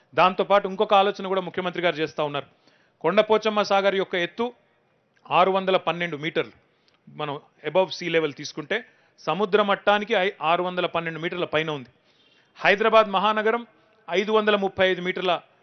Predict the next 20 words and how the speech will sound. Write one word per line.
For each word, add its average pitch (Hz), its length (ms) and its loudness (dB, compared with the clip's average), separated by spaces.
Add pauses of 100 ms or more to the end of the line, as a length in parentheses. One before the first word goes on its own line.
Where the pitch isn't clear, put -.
(140)
పైన 170 160 0
ఉంటుంది 151 300 -8
సీ 165 160 -12
లెవెల్కి. 143 360 -4 (540)
అక్కడి 226 280 0
నుంచి 247 180 -6
ఇక్కడికి 214 520 -2 (320)
గ్రావిటీ 190 380 0
ద్వారా 185 260 2
నీళ్లు 180 220 -4
తీసుకునే 160 320 -8
అవకాశం 139 420 -6
ఉంది. 113 160 -18 (380)
అందుకే 180 240 -2
ముఖ్యమంత్రి 202 460 -2
గారు 196 140 2
ఏం 196 140 -2
ఆలోచన 185 300 0
చేస్తా 175 220 -4
ఉన్నారంటే, 170 500 -2